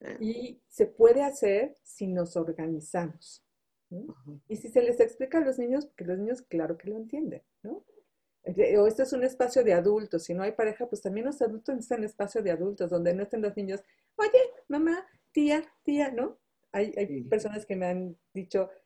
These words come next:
Speaker 2: "Es que quisiera cinco minutos al día que no me pidieran nada. Silencio". Y pues
Speaker 1: Claro.
Speaker 2: sí, sí se necesitan.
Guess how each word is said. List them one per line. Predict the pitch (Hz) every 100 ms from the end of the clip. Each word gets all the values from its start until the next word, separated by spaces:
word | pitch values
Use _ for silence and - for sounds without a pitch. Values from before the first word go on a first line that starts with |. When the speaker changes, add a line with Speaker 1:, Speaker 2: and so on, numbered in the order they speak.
| _ -
Speaker 2:
"Es | -
que | 226
quisiera | 214 240 220
cinco | 220 226 240
minutos | 220 208 -
al | 180
día | 175 180
que | 208
no | 190
me | 196
pidieran | 180 170 175 170 160 - _ _ _ -
nada. | 175 180 170 - _ _ _ _ _ _ _ _ _
Silencio". | 175 180 175 160 156 - _ _ _ _ _ _ _ _
Y | 214
pues | -
Speaker 1:
Claro. | 453
Speaker 2:
sí, | 294 - _ _
sí | 208 180
se | 226
necesitan. | 220 240 254 - - 494